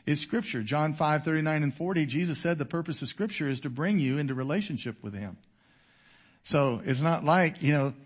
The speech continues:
Sylvia walks the aisle, gets born again, and we say, "Well, Sylvia, go home for a week and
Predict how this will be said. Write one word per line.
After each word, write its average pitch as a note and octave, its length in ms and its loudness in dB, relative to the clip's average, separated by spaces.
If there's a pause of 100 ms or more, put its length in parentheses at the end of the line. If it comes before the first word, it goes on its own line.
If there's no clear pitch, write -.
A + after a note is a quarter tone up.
(120)
Sylvia E3+ 420 6
walks E3+ 280 4
the D#3+ 100 0
aisle, E3 400 6
gets D#3 180 2
born E3+ 260 2
again, E3 300 4
and E3+ 80 2
we D#3 80 0
say, D#3 220 2
"Well, G3+ 260 6
Sylvia, G#3+ 400 4
go G3+ 140 4
home A3+ 240 4
for G#3+ 140 0
a G#3 60 2
week A3+ 360 4
and B2 280 0